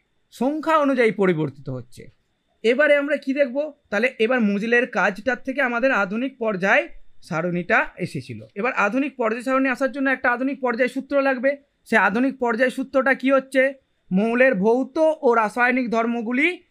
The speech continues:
পারমাণবিক সংখ্যা বৃদ্ধির সাথে সাথে পর্যায়ক্রমে পুনরাবৃত্ত হয়। এই সূত্রটা উনিশশো চুরাশি সালে স্বীকৃতি লাভ করেছিল।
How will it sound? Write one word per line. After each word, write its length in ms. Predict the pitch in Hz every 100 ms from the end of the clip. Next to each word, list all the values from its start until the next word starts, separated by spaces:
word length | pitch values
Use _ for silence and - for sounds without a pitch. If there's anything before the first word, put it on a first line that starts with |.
| _
পারমাণবিক 720 | 185 185 269 302 302 302 285
সংখ্যা 500 | - 262 285 277 320
বৃদ্ধির 360 | 320 269 208 240
সাথে 260 | 233 220 208
সাথে 280 | 214 269
পর্যায়ক্রমে 840 | 285 202 185 190 190 208 226 311 349 _ _ _
পুনরাবৃত্ত 640 | 196 208 190 156 147 _ 120
হয়। 220 | 120 - _ _ _ _ -
এই 160 | 214
সূত্রটা 520 | - 190 233 226 262 311
উনিশশো 360 | 208 220 262
চুরাশি 440 | 262 233 254 247 233
সালে 360 | 220 214 320
স্বীকৃতি 440 | 330 254 - 196 180
লাভ 200 | 170 143
করেছিল। 320 | 143 135 131